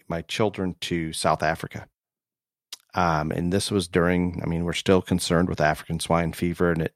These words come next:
devastating our swine industry if it hits here and maybe shutting down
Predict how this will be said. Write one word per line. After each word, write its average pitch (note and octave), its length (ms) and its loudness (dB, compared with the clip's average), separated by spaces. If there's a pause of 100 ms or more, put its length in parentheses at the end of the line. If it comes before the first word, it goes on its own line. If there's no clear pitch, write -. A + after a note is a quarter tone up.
(100)
devastating E2+ 580 2
our D#2 200 2
swine E2 360 0
industry E2+ 380 0
if E2 100 -2
it - 80 -6
hits F2+ 280 -2
here F#2 240 2
and D#2 160 -2
maybe D#2+ 240 -4
shutting F2+ 440 -2
down E2+ 400 -2